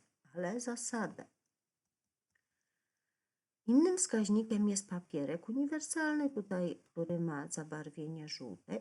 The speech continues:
i w obecności zasad zmienia zabarwienie na granatowe, na ciemnoniebieskie. Ale czy zawsze?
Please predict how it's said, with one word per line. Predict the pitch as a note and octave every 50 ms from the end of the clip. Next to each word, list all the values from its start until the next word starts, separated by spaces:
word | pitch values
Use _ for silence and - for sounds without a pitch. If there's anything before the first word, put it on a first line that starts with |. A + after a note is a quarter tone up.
| - -
i | D4 E4+ G4+ - - -
w | -
obecności | G3 F#3+ F3+ F3+ E3+ E3+ - F3+ G3 A3+ B3 - - - A3
zasad | F#3 E3+ C#3+ C#3+ - - A#3+ B3 B3 -
zmienia | - D4 D4 D4+ E4 D#4+ D#4+ D#4+ D#4+ E4 E4+ - _ _ -
zabarwienie | G3+ F#3+ F3+ G3 F#3+ F#3+ F#3 F3 F3 F3 F3+ G3 G3+ G#3 G#3+ A3+ A#3
na | A3 G#3 F#3+ D#3 C3+ C3+ D3 E3+ F#3 - _ _ _ _ _ _ _ _ _ _ _
granatowe, | G#3+ D4 C#4+ D4 D4 C#4+ C#4 C#4 C#4 C4+ C4+ - - F3+ E3+ D#3+ D3+ D3+ D#3+ F3+
na | F#3 F3+ F3 F3
ciemnoniebieskie. | - - F#3+ G3+ G3+ G3 G3 G3 G3+ F#3+ F3+ F3 - E3 C3+ B2+ - - - _ _ _ _ E3+
Ale | E3+ G3 A3 B3+ C#4 C4+ - _ -
czy | - - E3 E3+ F#3+ - - _ _ _ _ _ -
zawsze? | F3 E3 G3+ G#3 G3 G3 G3 - - - - -